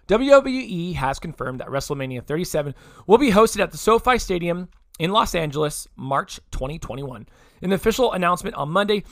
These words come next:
the W W E Network revealed that the major sports entertainment e-, event will be heading to Inglewood, California on Sunday, March twenty-eighth,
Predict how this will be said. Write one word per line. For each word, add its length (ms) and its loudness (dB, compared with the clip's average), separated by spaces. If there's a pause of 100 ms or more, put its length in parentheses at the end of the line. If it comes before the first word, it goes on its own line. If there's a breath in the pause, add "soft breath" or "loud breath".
(220 loud breath)
the 100 4
W 260 4
W 240 4
E 140 -2
Network 400 -2
revealed 360 -2 (320 soft breath)
that 140 -2
the 80 0
major 260 2
sports 320 0
entertainment 560 -6
e-, 60 -10 (340)
event 420 4
will 180 4
be 160 -2
heading 400 -2
to 300 -4
Inglewood, 380 -4
California 640 -4
on 160 -4
Sunday, 260 -2
March 300 0
twenty-eighth, 420 -4